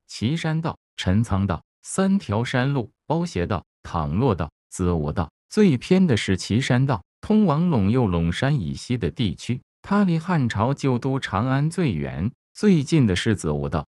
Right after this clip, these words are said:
其北口离长安最近。诸葛亮属于远派，喜欢走更远的平地，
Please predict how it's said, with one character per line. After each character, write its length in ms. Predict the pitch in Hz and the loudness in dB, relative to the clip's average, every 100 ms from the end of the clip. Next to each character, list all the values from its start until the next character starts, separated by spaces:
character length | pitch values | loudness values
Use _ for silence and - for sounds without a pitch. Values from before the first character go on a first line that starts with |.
| _ | _
其 240 | - 110 127 | -6 -2 0
北 220 | 113 131 | 0 -2
口 220 | - 87 | -2 -2
离 200 | 92 104 | 0 -2
长 320 | 110 - 95 | -2 -2 0
安 180 | 120 117 | 0 0
最 220 | 123 117 | 0 -4
近。 220 | 87 110 85 _ _ _ - | -2 -4 -6 _ _ _ -6
诸 260 | 196 208 | -4 -2
葛 160 | 160 113 | 0 2
亮 240 | 151 139 | 2 0
属 280 | 127 98 80 | 0 -2 0
于 160 | 85 120 | 0 0
远 280 | 101 67 | -2 -4
派， 260 | 73 139 127 _ _ | -8 -8 -8 _ _
喜 280 | - - 101 | -10 -4 -2
欢 300 | 101 113 123 | 2 0 0
走 220 | 87 90 | -2 -2
更 280 | 120 165 117 | 0 0 2
远 200 | 78 67 | 0 -4
的 80 | 82 | -8
平 320 | - 80 110 | -6 -4 -2
地， 200 | 160 | -2